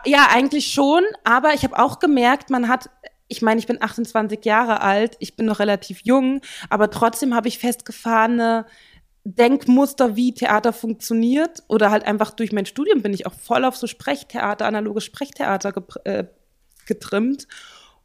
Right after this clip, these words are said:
Und, ähm, das war erstmal ungewohnt, aber es war eine voll spannende Erfahrung und es war eine super neue Theatererfahrung auch für mich.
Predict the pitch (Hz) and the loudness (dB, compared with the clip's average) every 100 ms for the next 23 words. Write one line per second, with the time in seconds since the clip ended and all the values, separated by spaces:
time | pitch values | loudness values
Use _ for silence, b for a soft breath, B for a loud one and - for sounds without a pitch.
0 | - 233 233 233 226 226 220 - 214 214 | 4 6 8 6 4 0 -4 -4 0 2
1 | 214 214 214 214 214 _ _ _ _ _ | 2 0 -4 -6 -8 _ _ _ _ _
2 | _ _ - _ _ _ 233 - 233 254 | _ _ -20 _ _ _ -6 0 2 2
3 | - 233 220 226 220 254 302 320 - 220 | 0 0 2 0 0 0 0 0 0 0
4 | 214 220 214 208 - 190 190 - 214 220 | 0 -2 -4 -6 -2 -2 -2 -2 -2 -2
5 | 220 - 233 285 226 196 196 196 196 202 | -6 -4 -2 0 -2 -2 -4 -4 -2 -2
6 | 190 240 254 233 220 214 220 233 - 240 | -6 -6 -2 -2 0 0 -2 -4 -6 -4
7 | 262 302 233 196 - 185 175 185 - 175 | -2 -2 -4 -6 -6 -6 -6 -8 -8 -10
8 | - 190 190 190 | -8 -6 -6 -8